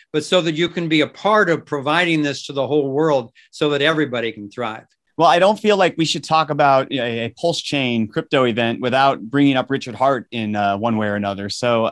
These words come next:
Speaker 2: uh, I'd like to ask Richard Heart and really the Hexican community as a whole have really been, you know, creating this breakaway civilization, it seems like, with Pulse Chain in crypto.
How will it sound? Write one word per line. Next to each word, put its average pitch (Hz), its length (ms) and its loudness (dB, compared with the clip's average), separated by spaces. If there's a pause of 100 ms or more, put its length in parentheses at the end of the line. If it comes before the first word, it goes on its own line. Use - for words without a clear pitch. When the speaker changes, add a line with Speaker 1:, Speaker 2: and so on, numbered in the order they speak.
Speaker 2:
uh, 120 160 0 (180)
I'd 131 120 0
like 214 180 2
to 160 100 0
ask 123 380 -2 (180)
Richard 185 320 -2
Heart 175 300 2
and 147 120 4
really 165 260 2
the 139 240 0
Hexican 151 580 -4
community 135 420 0
as 117 140 -4
a 110 40 -10
whole 147 360 0
have 123 180 -6
really 147 220 0
been, 123 360 -2 (300)
you 160 60 0
know, 160 100 4
creating 175 480 0
this 139 160 -2
breakaway 160 560 0
civilization, 143 800 -4
it 107 100 -8
seems 110 260 -4
like, 104 200 -4
with 107 160 -10
Pulse 123 240 -6
Chain 110 280 -4
in 135 220 2
crypto. 110 560 -4